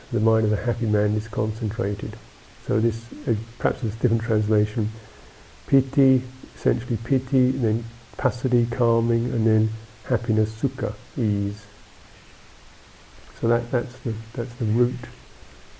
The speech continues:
standard route. It goes through intention. Um, and then developing these particular intention, uh, perceptions.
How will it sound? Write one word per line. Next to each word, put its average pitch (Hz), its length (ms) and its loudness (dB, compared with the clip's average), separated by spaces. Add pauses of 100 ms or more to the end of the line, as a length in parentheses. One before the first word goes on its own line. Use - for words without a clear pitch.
(420)
standard 110 400 -2
route. 110 320 -4 (760)
It 113 380 -12
goes 113 200 -2 (140)
through 107 200 0 (340)
intention. 117 580 -6 (3750)
Um, 117 560 -2 (2000)
and 120 100 4
then 120 100 10
developing 120 480 8
these 113 120 4
particular 113 560 2
intention, 113 640 0
uh, 107 120 4
perceptions. - 880 0